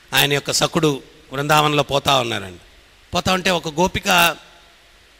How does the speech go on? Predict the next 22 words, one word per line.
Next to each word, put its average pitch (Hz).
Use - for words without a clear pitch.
ఆమె 127
వెన్నకుండ 156
నిండుకు 156
వెన్న 147
తీసుకొని 147
వస్తా 131
ఉందంట. 104
కృష్ణుడు 131
చూశాడు, 123
నాలుక 127
ఒకసారి 123
బయటకు 120
ఇట్ట -
అన్నాడు, 110
"భలే 104
ఉంది 104
వెన్న." 98
ఉం. 117
So 127
ఈ 135
గోపబాలుడికి 156
చెప్పాడు, 123